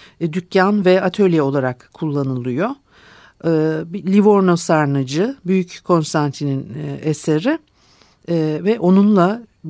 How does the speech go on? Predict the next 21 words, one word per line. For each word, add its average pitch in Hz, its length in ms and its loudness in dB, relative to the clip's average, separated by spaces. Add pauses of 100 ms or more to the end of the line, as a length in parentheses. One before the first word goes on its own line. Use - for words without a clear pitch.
(460)
rekabet 175 460 2
edebilecek 170 760 0 (340)
anıtsallıkta 156 800 -2
bir - 440 -6
sarnıçtır 170 640 0
bu 139 120 -4
diyor 139 220 2
Binbir 160 320 2
Direk 143 240 -4
Sarnıcı 143 460 -2
için. 262 340 -6 (800)
E, 180 340 2 (380)
ve 185 120 0
tabii 180 180 -4
şehir 190 200 2
içerisindekilerin 160 840 -2
arasında 160 540 -2
da 277 180 -4 (280)
en 220 200 4
görkemli 151 540 2
olanı. 120 440 -4